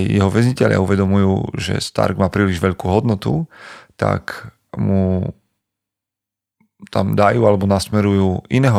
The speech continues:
väzňa, ktorý sa volá Yinsen, ak si pamätám, je to starší chlap, ktorý má urobiť vlastne zákrok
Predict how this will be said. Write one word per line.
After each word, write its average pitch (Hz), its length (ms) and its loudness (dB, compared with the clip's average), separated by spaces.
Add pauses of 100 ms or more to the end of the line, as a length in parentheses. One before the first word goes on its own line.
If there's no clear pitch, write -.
väzňa, 113 480 -2 (160)
ktorý - 240 -6
sa 98 160 -4
volá 95 560 -4 (240)
Yinsen, 160 720 -4 (160)
ak - 160 -16
si - 80 -10
pamätám, - 480 -2
je - 80 -4
to - 80 -14
starší - 400 -4
chlap, 131 320 -2 (960)
ktorý 104 560 2
má 101 320 2 (400)
urobiť 110 720 -2 (400)
vlastne - 240 -6
zákrok 113 640 0